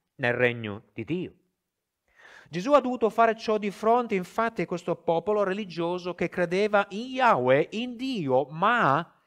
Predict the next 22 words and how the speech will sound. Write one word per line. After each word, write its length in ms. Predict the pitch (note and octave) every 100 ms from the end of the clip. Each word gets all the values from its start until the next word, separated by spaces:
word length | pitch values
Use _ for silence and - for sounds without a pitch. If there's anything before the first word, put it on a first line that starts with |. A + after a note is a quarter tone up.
| _ _
seguiva 500 | - - F3+ G#3 A#3+
questo 260 | G#3+ G3+ F#3+
falso 460 | - G3+ G#3+ A#3+ A3+
insegnamento 600 | G#3 A3+ G3+ F3+ F3+ E3+
degli 180 | D#3
scribi 380 | D3+ - A#3+ A#3+
e 20 |
dei 120 | G#3+ G3
farisei 720 | G#3 F#3+ F3 E3 A#3+ B3 F3
e 60 | D3+
pensava 800 | D#3+ - - A#3 C4 G3+ C3 - _ _ _
di 160 | _ F#3
essere 320 | A3 A3 G3 C#3
giusto 1040 | C3 C4 D4 - - D3+ F3 - _ _
a 180 | - F3+
motivo 340 | F#3 F#3+ G#3+ A3
del 160 | A3
fatto 400 | - A#3+ B3+ G#3
che 120 | -
erano 220 | G#3 G#3+ G3+
figli 560 | - G#3+ A3+ G#3+ G#3
d'Abramo. 800 | E3+ G#3 A3+ B3 C4 B3 G#3+